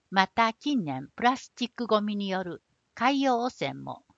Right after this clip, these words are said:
世界的な問題となっています。新しい生活様式の広がりによって、飲食のテイクアウトや宅配サービスの利用が増え、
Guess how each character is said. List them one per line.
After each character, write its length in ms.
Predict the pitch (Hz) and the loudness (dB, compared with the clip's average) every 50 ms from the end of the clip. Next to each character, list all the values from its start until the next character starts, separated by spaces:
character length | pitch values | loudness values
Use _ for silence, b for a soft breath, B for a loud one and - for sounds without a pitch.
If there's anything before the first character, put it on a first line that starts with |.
| _ _ _ _ | _ _ _ _
世 100 | - 202 | -6 -6
界 280 | - - 277 277 269 226 | -2 0 0 0 0 0
的 260 | - 240 226 - 240 | -2 -4 -2 -2 0
な 220 | 220 220 202 - - | 0 0 0 0 -2
問 220 | 202 185 208 214 202 | -2 -2 -2 -2 -2
題 220 | - 202 196 196 | -2 -2 -2 0
と 160 | - 180 180 | 0 -2 -2
な 140 | 180 185 185 | -2 -4 -6
っ 60 | 180 _ - | -8 _ -8
て 80 | 123 | -8
い 100 | 135 135 | -8 -8
ま 160 | 143 139 135 147 | -8 -10 -12 -14
す。 260 | - - - 190 - _ _ _ _ _ _ _ _ _ _ _ _ _ _ _ _ _ _ _ _ _ | -16 -18 -20 -20 -20 _ _ _ _ _ _ _ _ _ _ _ _ _ _ _ _ _ _ _ _ _
新 380 | - 208 - 240 226 233 233 226 | -2 2 4 6 6 6 6 4
し 180 | - - 220 | 0 -4 -8
い 40 | 185 | -6
生 200 | - - 233 226 | -2 0 0 2
活 320 | - - 233 226 _ - | 2 2 0 0 _ 0
様 140 | 233 220 202 185 | 2 2 2 2
式 240 | - - - - | -2 -8 -16 -10
の 200 | 151 151 151 139 - | -6 -4 -4 -4 -6
広 260 | - - 185 208 202 | -4 0 0 2 2
が 120 | 214 208 | 2 2
り 160 | 202 196 196 185 | 0 0 -2 -6
に 120 | 185 175 | -6 -6
よ 120 | 170 165 | -6 -6
っ 20 | 165 _ _ - | -8 _ _ -12
て、 180 | - 139 - _ _ _ _ _ _ _ _ _ _ _ _ - | -12 -12 -12 _ _ _ _ _ _ _ _ _ _ _ _ 0
飲 180 | 269 302 302 | 2 2 2
食 320 | - - 196 170 - 160 147 | 0 -2 -6 -6 -6 -6 -6
の 220 | 151 143 143 - _ - | -4 -4 -4 -6 _ 0
テ 120 | - 233 | 2 2
イ 60 | 240 233 | 2 2
ク 220 | _ - 214 208 | _ -2 0 0
ア 100 | 208 202 | 0 0
ウ 80 | 165 - | -2 -4
ト 180 | - 135 135 | -8 -12 -10
や 180 | 135 143 139 - _ _ _ _ _ _ _ _ _ _ | -8 -10 -10 -10 _ _ _ _ _ _ _ _ _ _
宅 300 | - 214 208 - - 285 | -2 -2 -2 0 -2 -2
配 240 | 269 285 285 269 254 | 2 4 4 4 4
サ 200 | - - 277 262 | 2 4 4 4
ー 40 | 202 | 4
ビ 100 | 156 151 | 4 -2
ス 200 | - - - 160 | -10 -10 -8 -4
の 200 | 143 139 139 135 | -4 -4 -4 -4
利 160 | 151 160 170 | -6 -4 -2
用 200 | 185 196 196 185 | 0 0 0 0
が 140 | - 170 175 | 0 -2 -4
増 180 | 165 - 165 | -4 -8 -12
え、 140 | 139 123 - | -12 -12 -14